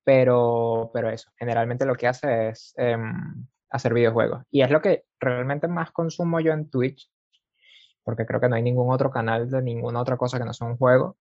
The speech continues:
que, que yo vea, aparte de uno que veía hace mucho tiempo, que era, que era un repartidor de, de, em,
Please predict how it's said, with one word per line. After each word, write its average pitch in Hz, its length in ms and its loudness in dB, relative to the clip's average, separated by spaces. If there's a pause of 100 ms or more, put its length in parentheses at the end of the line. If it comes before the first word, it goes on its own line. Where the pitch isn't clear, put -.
que, 113 640 -2 (380)
que 120 160 0
yo 113 160 4
vea, 135 240 6
aparte 139 580 4
de 143 220 4
uno 131 260 -2
que 156 100 -6
veía 131 200 2
hace - 120 -10
mucho 151 300 -8
tiempo, 160 420 0
que 127 120 0
era, 123 420 4 (240)
que 127 80 -4
era 120 80 0
un 123 80 -2
repartidor 127 640 -2
de, 120 440 0 (720)
de, 117 320 0
em, 107 720 -8